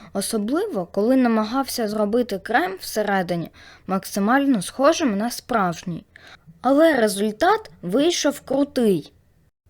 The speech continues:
А як ви вважаєте? Напишіть, будь ласка, в коментар. Та я обов'язково вам відповім. А може ви хочете, щоб я ще щось збудував?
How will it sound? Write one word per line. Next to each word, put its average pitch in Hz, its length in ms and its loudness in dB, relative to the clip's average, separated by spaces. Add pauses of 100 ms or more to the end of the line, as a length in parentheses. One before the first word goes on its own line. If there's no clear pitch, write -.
(540)
А - 40 -10
як 392 280 2
ви 277 180 2
вважаєте? 220 640 -2 (320)
Напишіть, 294 520 -2
будь 208 220 0
ласка, 202 440 0
в - 120 -8
коментар. 208 800 -2 (840)
Та 277 100 2
я 294 340 2
обов'язково 247 840 2
вам 285 400 0
відповім. 247 760 0 (1120)
А - 60 -8
може 269 320 2
ви 247 120 0
хочете, 269 540 2
щоб 240 280 -6
я 247 340 -2
ще 381 400 0
щось 214 480 0
збудував? 190 600 -4